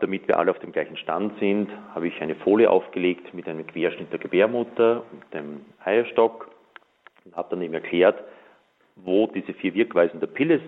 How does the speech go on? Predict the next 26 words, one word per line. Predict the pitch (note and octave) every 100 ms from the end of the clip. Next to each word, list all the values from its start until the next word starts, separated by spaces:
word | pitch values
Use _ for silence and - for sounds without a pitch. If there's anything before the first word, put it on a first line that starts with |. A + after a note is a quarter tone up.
| -
sind. | A#2+ B2 C3+ - - - - - -
Und | G2+
ich | -
hab | G#2 -
dann | A#2+ A#2+ A#2 -
vom | - F#2 F2+ E2+ D#2 _ _ _ _ _ _
Zeitpunkt | F2+ G#2 - G2+
der | F2+
Befruchtung | - - C3 - D#3+ C3+
weg | C3 B2+ - - _ -
ganz | A#2 C3+ -
bewusst | A2 A#2 A#2
immer | A2 A#2+
den | A#2 F#2+
Begriff | - G2+ G2 - -
Kind | - C#3+ A#2+
verwendet. | F2 D#2 D#2 E2 D3 - - - - _ _ _ _ -
Und | G#2+
ich | G#2+
bin | A2+ A2+
von | - F2+ -
dreien | E2 D#2+ G#2 B2 - - _ - _ _
so | C#3 E3+ - - -
aggressiv | B2+ - A#2 A2 - B2+ A#2
und | G2+ -
massiv | F2+ - - C3